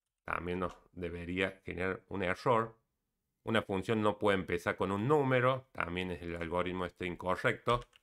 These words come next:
nos va a generar un error. Bueno,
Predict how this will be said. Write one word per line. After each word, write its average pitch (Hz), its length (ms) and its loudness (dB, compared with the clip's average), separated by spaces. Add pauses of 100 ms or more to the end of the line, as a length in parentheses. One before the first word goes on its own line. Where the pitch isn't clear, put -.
(580)
nos 82 160 -10
va 85 60 -2
a - 40 -12
generar 87 280 -2
un 98 160 0
error. 107 520 0 (1400)
Bueno, 110 240 4